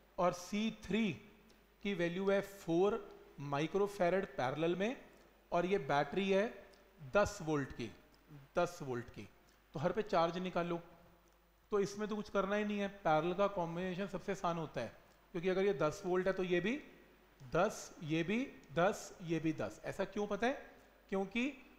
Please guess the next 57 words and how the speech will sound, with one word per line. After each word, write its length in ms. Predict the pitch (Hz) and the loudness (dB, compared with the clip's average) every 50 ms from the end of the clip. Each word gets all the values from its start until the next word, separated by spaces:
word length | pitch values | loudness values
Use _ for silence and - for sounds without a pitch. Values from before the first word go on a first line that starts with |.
| - - - - - - | -20 -20 -20 -12 -4 -2
अगर 260 | 165 170 214 247 247 | 0 4 4 4 4
इसके 300 | 202 208 - - - 240 | 2 0 -4 -4 -2 -4
ऊपर 200 | 226 220 - 240 | -2 0 0 0
potential 480 | 233 233 208 - 208 208 202 - 247 233 | 0 0 -2 -2 -2 -2 -2 -2 -2 -2
V 200 | 170 175 180 180 | -2 0 0 2
one 220 | 214 220 202 196 | 4 4 4 4
है, 240 | 175 143 120 - - - - - - - - - - - | 2 -2 -2 -6 -12 -20 -20 -20 -20 -20 -20 -18 -8 -4
इसके 260 | 202 170 - - 226 | -4 -4 -2 -2 -4
ऊपर 240 | 226 214 240 233 196 | -2 2 0 0 0
वी 200 | 156 170 175 180 | 0 -2 -2 -2
टू 200 | - 226 220 208 | 0 2 2 2
है, 80 | 190 | 2
तो 100 | - 214 | 2 0
ये 100 | 226 240 | -4 -4
junction 420 | 180 147 165 160 165 - - 220 220 | -2 -2 -2 -2 -2 -4 -4 -4 -4
भी 180 | 220 240 233 | -4 -4 -4
वी 140 | 175 170 170 | -4 -4 -2
वन 180 | 160 175 180 180 | -2 -2 -4 -2
पे 80 | 190 | -2
हो 60 | 175 | -4
जाएगा 400 | 139 127 110 104 95 98 95 92 - - - - _ _ _ _ _ - - | -4 -4 -6 -8 -8 -10 -14 -14 -16 -20 -20 -20 _ _ _ _ _ -12 -4
और 180 | - 180 185 190 | 0 2 2 2
ये 80 | 220 | 2
तीनों 400 | 226 - - 214 208 214 233 233 | -2 -2 -2 -2 0 2 2 2
plates 300 | 233 233 214 220 220 - | 2 4 4 2 2 2
किस 160 | - 214 196 - | -2 -6 -6 -4
पे 100 | - - | 0 0
हो 100 | 208 202 | 0 2
जाएंगी? 320 | 208 202 202 208 214 226 | 2 0 0 0 -2 -4
वी 200 | 185 175 185 185 | -4 -2 -2 0
वन, 120 | 190 202 | 2 0
वी 180 | 196 180 196 196 | 0 0 -2 -2
वन 140 | 185 196 190 | -2 0 0
and 220 | 196 196 233 277 302 - - - - - - - - - - | 0 0 0 -2 -4 -8 -16 -20 -20 -20 -20 -18 -12 -12 -10
<coughs> 460 | - - - - - - _ - 139 | -10 -12 -20 -20 -20 -20 _ -16 -12
वी 100 | 165 165 | -10 -10
वन। 140 | 139 110 - - - _ _ _ _ _ _ _ _ - _ - - | -8 -10 -12 -12 -16 _ _ _ _ _ _ _ _ -20 _ -4 -2
और 80 | 165 | 0
अगर 180 | 170 180 202 220 | 2 2 2 2
ये 100 | 240 226 | 2 0
वी 180 | 170 170 170 | 0 0 -2
टू 200 | 170 - 202 208 | 0 0 2 4
है, 80 | 220 226 | 4 4
तो 100 | 220 254 | 2 -2
junction 480 | 180 160 170 160 165 - - 254 269 262 | -4 -2 -2 -2 -2 -6 -8 -8 -4 -4
भी 80 | 262 | -2
वी 140 | 220 220 214 | -2 -2 -2
टू 160 | 180 220 214 | -2 -4 -4
पे 100 | 196 208 | -2 0
हो 100 | 190 165 | 0 0
जाएगा। 380 | 160 165 151 147 147 165 190 247 262 - - - - - - - - - _ _ _ _ - | 0 0 -2 -2 0 0 0 0 0 -4 -12 -20 -20 -20 -20 -20 -20 -20 _ _ _ _ 0
तो 100 | 190 175 | 0 0
वी 220 | 147 147 175 180 | 0 0 -2 -2
टू, 200 | 175 208 240 233 | -2 -2 -2 -2
वी 160 | 180 170 175 180 | 0 0 -2 -2
टू 140 | - 220 | -2 -2
and, 300 | 220 - - 170 190 226 | -2 0 2 4 4 4